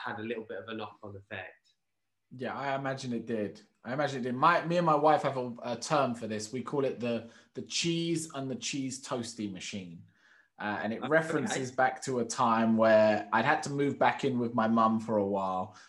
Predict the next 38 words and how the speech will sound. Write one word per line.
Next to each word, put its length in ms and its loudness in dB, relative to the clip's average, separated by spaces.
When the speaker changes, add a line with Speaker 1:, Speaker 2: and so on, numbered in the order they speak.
Speaker 2:
and 100 -6
we 100 0
were 160 0
all 220 8
under 260 4
the 120 -4
same 260 2
house, 320 0
including 400 -2
some 220 -2
of 60 0
my 100 -2
s-, 240 -10
my, 260 -2
uh, 180 -2
sisters. 580 -4
So 140 -8
it 40 -2
was 100 0
a 40 4
lot 220 8
of 100 2
people, 560 4
a 80 2
lot 180 6
of 80 2
energy, 500 2
a 60 -2
lot 220 4
of 60 -2
egos, 720 0
all 180 -4
in 120 -4
one 200 -4
place. 540 -6
Speaker 1:
<laughs> 40 -16
Speaker 2:
Uh, 360 0
and, 220 -2